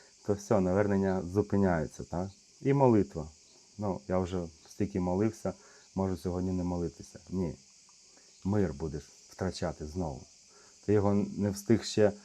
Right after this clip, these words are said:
до нього дойти, до того миру, як уже почнеш втрачати його. Знову, знову. Тому треба сьогодні, накоп-, не маєш сьогодні миру, молись ще більше.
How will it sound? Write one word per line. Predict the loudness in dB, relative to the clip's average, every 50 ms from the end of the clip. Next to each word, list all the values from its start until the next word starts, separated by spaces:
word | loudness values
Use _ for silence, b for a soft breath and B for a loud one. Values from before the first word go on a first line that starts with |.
| B B B B B B -16 -10
до | -6 -2 0 2
нього | 2 2 2 2 2
дойти, | 4 6 6 4 6 6 4 6
до | 6 6
того | 4 4 4 4 4 4
миру, | 2 4 4 4 4 2 0 B B B B B
як | -4 -4 -4 -4
уже | -4 -2 -2
почнеш | -2 -2 -2 -4 -4 -6 -8 -8
втрачати | -8 -8 -6 -6 -6 -4 -4 -4 -4 -4 -6 -8
його. | -10 -10 -10 -14 -18 -20 -20 -20 -20 -20 -20 -20 -20 -20 -20 -20 -20 -20 -20 -20 -20 -20 -20 -20 -14
Знову, | -8 -4 -2 -2 -2 -2 -4 -6 -6
знову. | -6 -4 -4 -2 -2 -2 -4 -8 -12 B B B B B
Тому | -2 0 0 0
треба | 2 2 2 2 2 0
сьогодні, | 0 0 0 2 4 2 4 2
накоп-, | 0 0 -2 -6 -10 -10 -4 -2
не | 0 2
маєш | 4 4 4 4 2 0
сьогодні | -4 -4 0 0 0 0 0 -2 -2 B B B B B B
миру, | 2 6 6 8 6 6
молись | 4 4 4 4 2 2
ще | 0 0 0 0
більше. | 2 2 2 2 0 -2 -6 -12 -18